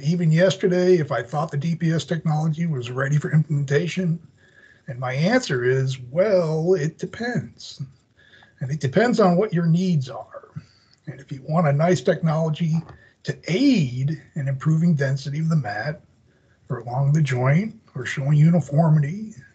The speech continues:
and want some real-time information of the entire pavement area, then the answer is yes. But if you want to use it for acceptance with respect to density, then my answer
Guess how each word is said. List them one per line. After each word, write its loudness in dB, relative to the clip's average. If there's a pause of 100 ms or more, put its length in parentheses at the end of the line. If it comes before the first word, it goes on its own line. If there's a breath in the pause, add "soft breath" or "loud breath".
(120)
and -4
want -6
some -8
real-time 2
information 0 (680 soft breath)
of -8
the -4
entire 2
pavement -2
area, 2
then -4
the -10
answer -4
is -14
yes. -10 (1200 soft breath)
But -6
if -4
you 0
want 4
to 4
use 2
it -8
for 8
acceptance -4
with -10
respect -6
to -10
density, -10 (120)
then -4
my -8
answer -4